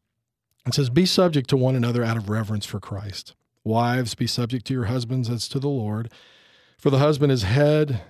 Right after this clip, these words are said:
is the head of, of the wa-, the, I'm sorry, for the husband is the head of the wife as Christ is the head of the church, his body. It is him, as, and is himself its Savior.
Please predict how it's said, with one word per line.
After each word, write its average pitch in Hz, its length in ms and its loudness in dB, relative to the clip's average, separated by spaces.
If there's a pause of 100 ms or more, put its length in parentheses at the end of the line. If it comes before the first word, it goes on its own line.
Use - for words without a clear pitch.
(580)
is 131 160 -2
the 131 80 4
head 151 240 4
of, 135 240 2 (100)
of 131 220 -2
the 131 80 2
wa-, 127 240 -2 (1000)
the, 85 160 -10 (100)
I'm 113 160 -2
sorry, 92 260 -6
for - 120 -6
the 110 120 -2
husband 139 420 0
is 120 220 -2
the 110 140 -4
head 156 480 0
of 117 180 -4
the 123 60 -2
wife 113 360 -2
as 110 140 -6
Christ 113 420 -4
is 107 140 -6
the 104 80 -4
head 101 160 -4
of 101 80 -8
the 98 60 -10
church, 95 500 -6 (200)
his 110 140 -4
body. 98 460 -6 (360)
It 131 80 -2
is 113 120 0
him, 113 180 -2 (180)
as, 117 380 -2 (400)
and 117 160 0
is 127 340 -2
himself 110 680 -4
its 120 200 -6
Savior. 107 600 -4